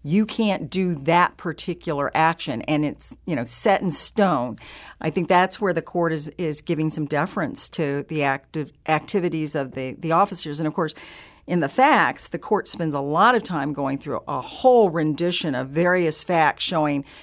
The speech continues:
people trying to get out of the situation, coming into the situation, trying to constrain, um, Mister Gilbert.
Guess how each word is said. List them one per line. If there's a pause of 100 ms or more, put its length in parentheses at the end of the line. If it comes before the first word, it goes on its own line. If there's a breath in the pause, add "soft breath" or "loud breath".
(140 loud breath)
people
trying
to
get
out
of
the
situation,
coming
into
the
situation,
trying
to (240)
constrain, (400 loud breath)
um, (100)
Mister
Gilbert.